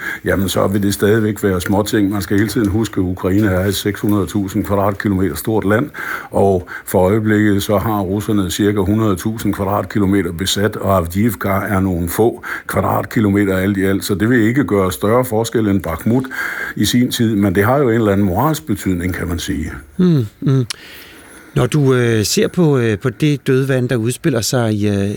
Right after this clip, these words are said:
Speaker 2: i øjeblikket, og den fase, som, som, som, som krigen er i. Vi har tidligere talt om, øh, Bakhmut som en, en, en kødhakker. Nu, nu, nu taler vi om, øh, ja, hvad taler vi om i øjeblikket, når du sådan kigger på, på krigen og dens grusomhed?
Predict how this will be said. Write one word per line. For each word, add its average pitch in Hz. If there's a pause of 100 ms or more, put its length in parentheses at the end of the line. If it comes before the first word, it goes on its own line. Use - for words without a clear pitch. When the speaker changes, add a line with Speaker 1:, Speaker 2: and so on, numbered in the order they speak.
Speaker 2:
i 139
øjeblikket, 123
og 110
den 123
fase, 120
som, 113
som, -
som, 120
som 107
krigen 127
er 113
i. 127 (360)
Vi 117
har 110
tidligere 127
talt 113
om, 107
øh, 98
Bakhmut 110
som 123
en, 110
en, 107
en 104
kødhakker. 113 (440)
Nu, 123
nu, 131
nu 127
taler 131
vi 113
om, 101
øh, 95 (340)
ja, 160
hvad 220
taler 233
vi 165
om 175
i 156
øjeblikket, 143
når 147
du 127
sådan 139
kigger 156
på, 143
på 120
krigen 156
og 143
dens 123 (100)
grusomhed? 143